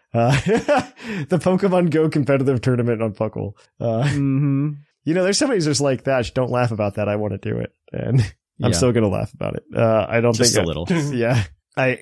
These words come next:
Speaker 1: but I think Alolan Marowak is a solid fire type. We're just gonna say yes to all of these because these are all good.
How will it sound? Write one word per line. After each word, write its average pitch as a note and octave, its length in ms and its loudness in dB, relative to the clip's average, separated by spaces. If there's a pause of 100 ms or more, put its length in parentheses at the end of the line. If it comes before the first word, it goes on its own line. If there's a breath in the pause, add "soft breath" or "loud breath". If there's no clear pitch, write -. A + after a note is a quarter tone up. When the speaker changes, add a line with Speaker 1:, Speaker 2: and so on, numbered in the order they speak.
Speaker 1:
but A#2 140 -2
I B2 80 2
think E3+ 200 0
Alolan C#3+ 380 2
Marowak B2 500 0
is A2 140 -6
a G#2 80 -2
solid A#2 440 0
fire G#2 200 0
type. G2 160 -4
We're D#3+ 80 0
just F#3 120 0
gonna D3 100 4
say A2 140 0
yes G#2 160 -2
to F#2+ 80 -4
all G#2 140 2
of F#2 60 -4
these G2 160 -6
because G2+ 240 -4
these G2 140 -6
are F#2 100 -2
all F#2+ 80 -4
good. G#2 240 -8